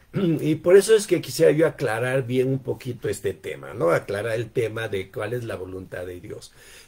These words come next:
Cuando nosotros entramos a la Biblia, eh, y la leemos, vamos a encontrarnos que, eh, cuando hablamos de la voluntad de Dios, estamos hablando de qué es lo que Dios realmente quiere.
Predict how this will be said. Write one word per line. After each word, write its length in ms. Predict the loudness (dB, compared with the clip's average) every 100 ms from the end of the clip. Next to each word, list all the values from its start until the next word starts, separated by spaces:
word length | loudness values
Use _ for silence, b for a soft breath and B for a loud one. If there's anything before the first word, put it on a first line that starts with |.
| -4
Cuando 260 | 2 4
nosotros 340 | 4 6 4 4
entramos 560 | 0 2 0 0 0
a 100 | 0
la 160 | -2 -2
Biblia, 540 | -2 -2 -2 -4 -6 b b b b -4
eh, 320 | 0 0 0
y 40 | -2
la 200 | -2 2
leemos, 560 | 4 4 4 2 0
vamos 340 | 0 -2 -2 -4
a 40 |
encontrarnos 920 | -2 -2 0 0 0 0 0 -2 -6 _
que, 420 | -6 -2 0 -2 B B B -8
eh, 360 | -2 0 0 -2
cuando 300 | -4 0 0
hablamos 360 | 0 2 4
de 120 | 4 4
la 100 | 2
voluntad 460 | 0 -2 0 0
de 140 | 0 0
Dios, 340 | -2 -2 -2
estamos 520 | -8 -6 -4 -4 -4
hablando 480 | -4 -4 -4 -2 -2
de 200 | -2 -6
qué 320 | -2 0 0 0
es 280 | -2 -2 -2
lo 200 | -2 -2
que 240 | -6 -6
Dios 560 | -8 -4 0 0 -2 -8
realmente 800 | -6 -4 -4 -6 -10 -6 -6 -6
quiere. 680 | -8 4 10 10 8 0